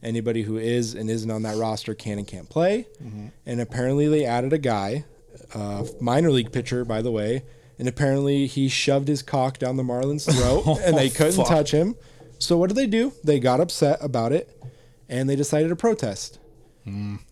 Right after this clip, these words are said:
Speaker 1: Um, we asked about it. We saw the lineup card that the Moneros submitted that had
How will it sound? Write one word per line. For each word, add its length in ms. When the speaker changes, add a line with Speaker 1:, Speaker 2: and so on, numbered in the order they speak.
Speaker 1:
Um, 560
we 180
asked 280
about 240
it. 100
We 140
saw 260
the 80
lineup 440
card 400
that 200
the 60
Moneros 440
submitted 580
that 140
had 420